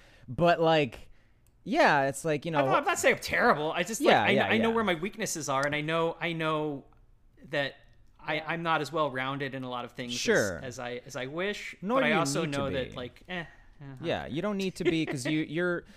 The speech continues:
Speaker 1: you, we, we can't be good at everything, and especially for, I think, people who are looking to, you know, create shows and stuff, like,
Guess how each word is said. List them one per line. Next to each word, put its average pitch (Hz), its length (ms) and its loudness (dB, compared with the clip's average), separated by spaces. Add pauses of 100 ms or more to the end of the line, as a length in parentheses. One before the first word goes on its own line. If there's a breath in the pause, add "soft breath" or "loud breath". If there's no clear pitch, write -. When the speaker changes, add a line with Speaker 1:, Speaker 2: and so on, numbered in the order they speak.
(100)
Speaker 1:
you, 196 200 -6
we, 190 160 -4
we 185 180 -2
can't 294 340 -4
be 233 120 -2
good 151 280 2
at 127 180 0
everything, 117 640 -6
and 107 80 -8
especially 160 540 -4
for, 123 760 -6
I 113 60 -6
think, 123 220 -10
people 123 260 -8
who 117 160 -8
are 113 100 -4
looking 113 300 -8
to, 98 640 -10 (800)
you 107 140 -8
know, 80 140 -12 (460 soft breath)
create 220 280 2
shows 139 440 2
and 110 80 -8
stuff, 113 340 -4
like, 117 240 -6